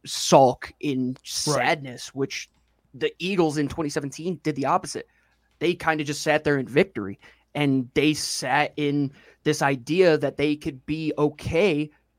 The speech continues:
Speaker 1: just being who they were in twenty seventeen. And that feeling from that year, Lou, till now is a complete one eighty turn. I feel like this team, if anything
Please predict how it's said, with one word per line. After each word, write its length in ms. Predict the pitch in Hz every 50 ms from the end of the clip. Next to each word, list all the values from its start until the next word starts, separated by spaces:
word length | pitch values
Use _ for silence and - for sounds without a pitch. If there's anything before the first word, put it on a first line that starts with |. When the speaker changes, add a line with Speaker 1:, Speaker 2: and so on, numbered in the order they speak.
| _ _ _ _ _
Speaker 1:
just 240 | - 175 170 - -
being 240 | - 160 170 180 165
who 160 | 160 165 165
they 100 | 160 160
were 240 | 151 139 143 147 151
in 80 | 139
twenty 260 | 131 - 139 135 131 131
seventeen. 640 | - - 123 120 98 101 - - 123 113 - - _ _ _ _ _ _ _ _ _
And 240 | - 175 170 151 139 139
that 280 | - 120 151 170 160 -
feeling 400 | - - 165 170 175 180 185 185
from 300 | 165 - - 143 135 131
that 280 | 131 139 143 151 175 180
year, 200 | 165 165 170 175
Lou, 340 | 165 165 170 180 196 190 - _ _ _ _ _ _
till 240 | - - 196 170 139
now 540 | 135 131 131 131 131 127 131 147 165 180 - _ _ _ _ _ _ _
is 160 | 196 196 151
a 40 | 160
complete 540 | - - 147 131 - - - 180 196 190 -
one 220 | 151 156 160 165
eighty 280 | 160 151 147 147 143 135
turn. 320 | - - - 120 107 - _ _ _ _ - _
I 200 | - 156 175 202
feel 240 | 214 214 - 190 185 170
like 180 | 151 143 -
this 280 | - 156 160 151 - -
team, 460 | - - 165 156 147 135 127 127 127 - _ _ _ _ _ _ _ _ _ _ _ _ _ _ _ _ _ _ _ _ _
if 140 | 170 165 - -
anything 600 | 185 214 240 226 208 208 170 147 143 131 127